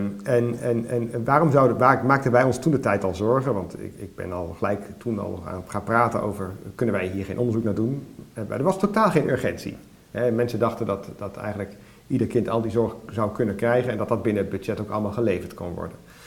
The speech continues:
En in, en de reden waarom wij ons daar grote, eh, zorgen over maakten... is dat A, al een, een trend was van heel veel jaren, ook voor de introductie, eh, of zeg maar over, voor de transitie.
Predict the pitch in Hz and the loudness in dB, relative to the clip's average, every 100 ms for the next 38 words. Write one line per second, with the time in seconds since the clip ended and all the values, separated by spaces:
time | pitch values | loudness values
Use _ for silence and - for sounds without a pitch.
0 | - - - 120 120 117 120 117 117 156 | -20 -20 -4 2 4 2 0 2 6 6
1 | 131 127 123 147 156 117 120 98 127 117 | 8 4 6 6 6 4 2 2 4 4
2 | 101 - 113 98 92 92 151 147 117 104 | 4 -6 -8 -8 -4 2 4 4 2 0
3 | 107 101 113 107 101 101 - 98 104 - | 0 -4 -2 0 0 -2 -4 -4 -6 -10
4 | - 139 104 85 98 90 110 110 117 120 | -2 0 0 -2 -6 -6 -8 -2 2 2
5 | 131 139 131 127 143 127 117 117 127 123 | 2 0 2 6 6 6 6 6 6 4
6 | 127 180 180 131 101 - - - - - | 2 4 8 8 4 -2 -14 -20 -18 -4
7 | 104 113 113 107 - 98 95 - - - | -2 0 2 0 -2 -4 -2 -4 -4 -6
8 | 104 113 104 120 110 - - 127 98 104 | -6 -4 0 0 0 -2 -4 -2 -2 -4
9 | 98 117 - 101 | 0 -2 -2 -8